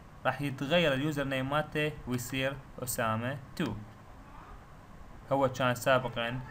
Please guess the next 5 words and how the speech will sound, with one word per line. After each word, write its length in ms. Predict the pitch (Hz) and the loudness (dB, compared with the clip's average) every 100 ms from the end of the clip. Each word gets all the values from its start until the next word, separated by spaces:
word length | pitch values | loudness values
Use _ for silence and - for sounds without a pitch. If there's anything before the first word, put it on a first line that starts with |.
| - | 0
أسامة 640 | 127 127 139 127 123 127 143 - - | 2 8 10 10 8 6 4 -2 8
اور 360 | 127 123 123 - - - | 10 10 8 2 -12 6
واحد 300 | 131 127 127 | 8 8 4
يساوي 380 | 120 113 107 147 | 2 4 4 6
واحد. 340 | 156 110 - | 4 4 -2